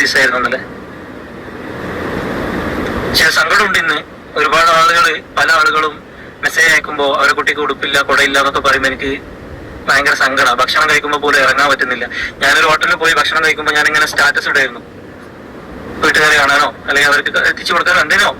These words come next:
നമ്മളൊരു ന്യൂജൻ ഇതാണല്ലോ സ്റ്റാറ്റസ് ഇടുന്നേ. ഇനി മുതല് ഞാൻ ഒരിക്കലും സ്റ്റാറ്റസ് ഇടൂല, അങ്ങനത്തെ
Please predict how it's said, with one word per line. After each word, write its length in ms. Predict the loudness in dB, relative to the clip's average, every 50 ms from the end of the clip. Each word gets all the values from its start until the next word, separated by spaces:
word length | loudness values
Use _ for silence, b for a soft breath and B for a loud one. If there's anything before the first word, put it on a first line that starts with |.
| -2
നമ്മളൊരു 300 | 0 2 2 4 4 2 2 2
ന്യൂജൻ 280 | 0 0 2 2 0 0 -2 -6 -10 -4 0
ഇതാണല്ലോ 340 | 2 2 4 4 4 4 2 0 0 -4 -12 -14 -12 -4
സ്റ്റാറ്റസ് 320 | 0 0 0 0 0 -2 -2
ഇടുന്നേ. 200 | -2 -2 -2 -4 -6 -12 -18 -18 -18 -18 -18 -18 -18 -18 -18 -18 -18 -16 -12 -6 -4 0
ഇനി 100 | 2 2 4
മുതല് 260 | 4 4 2 2 0 -2 -4 -6 -2
ഞാൻ 100 | 0 2 2 2
ഒരിക്കലും 360 | 0 -2 -6 -6 -4 -4 -4 -2
സ്റ്റാറ്റസ് 400 | 0 2 2 2 2 0 -2 -2
ഇടൂല, 200 | -4 -4 -4 -4 -6 -8 -10 -12 -8 -4
അങ്ങനത്തെ 280 | -2 -2 0 0 0